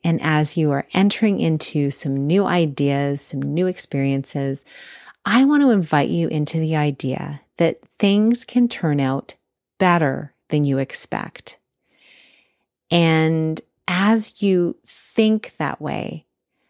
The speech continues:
I'm hoping that it will release some of the pressure, it will release some of the fear that may be holding you back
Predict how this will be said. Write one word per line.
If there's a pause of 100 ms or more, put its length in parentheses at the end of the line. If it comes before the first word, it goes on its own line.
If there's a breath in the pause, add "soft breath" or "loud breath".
(180)
I'm
hoping
that
it
will
release
some
of
the
pressure,
it
will
release
some
of
the
fear (680 soft breath)
that
may
be
holding
you
back